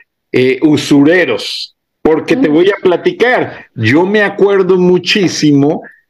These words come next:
Speaker 1: de una persona que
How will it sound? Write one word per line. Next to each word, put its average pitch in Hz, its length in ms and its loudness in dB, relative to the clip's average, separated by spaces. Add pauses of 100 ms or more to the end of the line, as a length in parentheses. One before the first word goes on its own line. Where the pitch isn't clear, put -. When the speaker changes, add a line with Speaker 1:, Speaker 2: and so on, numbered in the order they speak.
Speaker 1:
de 120 240 0
una 170 400 -2
persona 185 840 -2 (920)
que 196 540 2